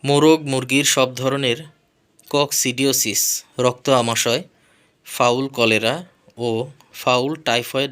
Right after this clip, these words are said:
রোগের চিকিৎসায় বিশেষ ফলদায়ক। এখানে ব্যবহার বিধি দেয়া আছে, দেখতে পাচ্ছেন,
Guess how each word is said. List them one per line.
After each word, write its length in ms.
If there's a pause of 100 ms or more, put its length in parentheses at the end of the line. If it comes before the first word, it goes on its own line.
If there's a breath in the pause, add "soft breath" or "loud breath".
রোগের 300
চিকিৎসায় 560
বিশেষ 320 (120)
ফলদায়ক। 460 (580 loud breath)
এখানে 240
ব্যবহার 420
বিধি 240
দেয়া 300
আছে, 240 (1120 soft breath)
দেখতে 240
পাচ্ছেন, 340